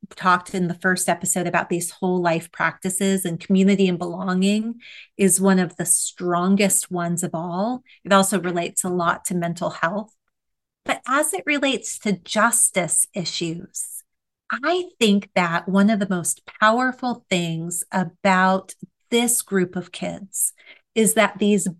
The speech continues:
big global issues have become personal and proximate, and they can be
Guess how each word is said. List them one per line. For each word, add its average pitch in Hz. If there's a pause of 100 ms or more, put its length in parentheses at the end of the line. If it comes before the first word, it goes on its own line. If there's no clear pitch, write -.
(160)
big 277 (140)
global 214
issues - (320)
have 185
become 190 (100)
personal 220
and 175
proximate, - (380)
and 208
they 220
can 214
be 190